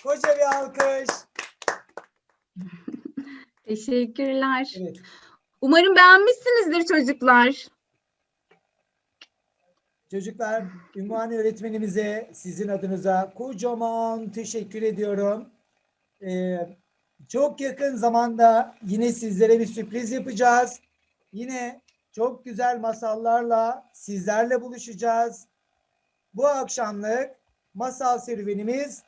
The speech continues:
Speaker 1: burada son buluyor. Öğretmenim, söylemek istediğiniz bir şeyler varsa
Speaker 2: Aynen.
Speaker 1: lütfen buyurun.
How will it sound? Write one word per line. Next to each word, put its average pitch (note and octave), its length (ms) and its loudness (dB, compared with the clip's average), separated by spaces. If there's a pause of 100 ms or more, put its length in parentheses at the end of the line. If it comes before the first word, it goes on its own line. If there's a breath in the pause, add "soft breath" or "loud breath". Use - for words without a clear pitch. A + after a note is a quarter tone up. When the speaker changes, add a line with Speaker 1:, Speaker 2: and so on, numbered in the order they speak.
(140)
Speaker 1:
burada A#3 460 2
son C4+ 340 -6
buluyor. A#3 680 2 (600)
Öğretmenim, A#3 880 4 (580)
söylemek A#3+ 460 6
istediğiniz G#3+ 600 -4
bir G#3+ 100 -8
şeyler G#3 420 -6
varsa G#3 300 -6 (100)
Speaker 2:
Aynen. A3 340 -2 (400)
Speaker 1:
lütfen A3+ 520 -4
buyurun. D#3+ 340 -4